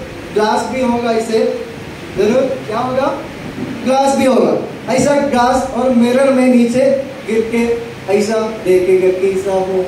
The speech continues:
ऐसा पूछेगा। कैसा पूछेगा? "कैसा है? किधर जा रहा है?" ऐसा पूछेगा। उसी टाइम में उन लोग जरूर बोलेगा, "काम में जा रहा हूँ।" "किधर जा रहा हूँ?" "काम में जा रहा हूँ।" "अच्छा है," ऐसा बोलेगा। लेकिन उन लोगों को मन में होगा, "क्या बात करके हो, हो जा रहा हो,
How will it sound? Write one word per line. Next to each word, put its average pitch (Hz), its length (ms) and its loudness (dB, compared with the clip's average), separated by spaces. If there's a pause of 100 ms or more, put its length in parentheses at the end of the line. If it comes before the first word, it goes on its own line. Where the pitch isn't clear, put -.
ऐसा 185 200 2
पूछेगा। 165 460 2 (360)
कैसा 196 240 0
पूछेगा? 226 380 2 (480)
"कैसा 233 380 4
है? 254 320 4
किधर 233 280 2
जा 226 140 2
रहा 226 260 2
है?" 233 160 2
ऐसा 226 80 0
पूछेगा। 202 360 -2 (340)
उसी 226 200 6
टाइम 262 200 4
में 254 80 6
उन 254 120 6
लोग 254 260 4
जरूर 240 220 4
बोलेगा, 240 420 2 (580)
"काम 180 240 2
में 214 220 2
जा 214 120 0
रहा 220 140 0
हूँ।" 214 140 -4 (720)
"किधर 214 200 2
जा 233 80 2
रहा 240 80 4
हूँ?" - 160 0
"काम 214 240 4
में 247 160 4
जा 233 60 4
रहा 233 160 4
हूँ।" 226 320 0
"अच्छा 185 260 -4
है," 185 240 -4 (400)
ऐसा 190 160 2
बोलेगा। 175 340 2 (640)
लेकिन 220 320 4
उन 220 60 2
लोगों 233 260 4
को 208 60 2
मन 208 60 4
में 226 200 2
होगा, 226 320 4 (600)
"क्या 214 160 0
बात 214 320 0
करके 196 240 0
हो, 190 60 4
हो 185 240 2
जा 185 160 2
रहा 175 200 0
हो, - 160 -2